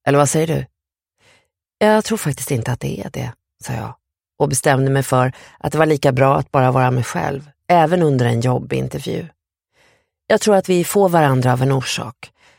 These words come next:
oavsett om vi är biologiskt släkt eller inte." "Menar du att allt är förutbestämt?" Han höjde cyniskt ena ögonbrynet. "Ja, men jag vet att de flesta människor inte skulle hålla med.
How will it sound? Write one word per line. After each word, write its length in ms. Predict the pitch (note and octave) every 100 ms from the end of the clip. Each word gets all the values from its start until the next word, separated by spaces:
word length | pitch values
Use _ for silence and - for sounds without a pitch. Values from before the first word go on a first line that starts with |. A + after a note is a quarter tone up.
| _ _
oavsett 560 | A3+ F#3+ E3 A3 G3
om 100 | D#3+
vi 220 | C#3 C3+
är 40 | C3
biologiskt 840 | C#3 D3 C#3+ C#3+ C#3 C#3 B2 -
släkt 560 | - - B2+ - - -
eller 160 | C3+ B2
inte." 480 | B2+ A2+ - B2+ - _ _ _ _ _ _ _ -
"Menar 280 | D3+ C#3
du 80 | C3+
att 120 | C3
allt 260 | C#3 B2 A#2+
är 60 | B2
förutbestämt?" 1300 | - D3+ A2+ G#2+ - - - B3+ A2+ - - - - _ _ _ _ -
Han 140 | C3+
höjde 400 | A#2 C3 C3+ C3+
cyniskt 760 | - - D3+ D#3 - D3+ - - _ - _
ena 500 | E3 C3 A2+ A#2+ D3
ögonbrynet. 800 | A#2+ B2+ A#2+ B2 C3 D#3 D3 B2 _ _ _ _ _ _ _ _ _ _
"Ja, 320 | A3 A3+ F#3
men 120 | G3 G3
jag 120 | F#3
vet 220 | F3 D#3
att 100 | C#3+
de 120 | C#3+
flesta 300 | D3 C3 D3
människor 420 | C3+ B2+ B2 D3+
inte 260 | C#3 B2+ D3+
skulle 200 | - C#3
hålla 220 | C3+ C3+
med. 300 | C#3+ D#3 D3+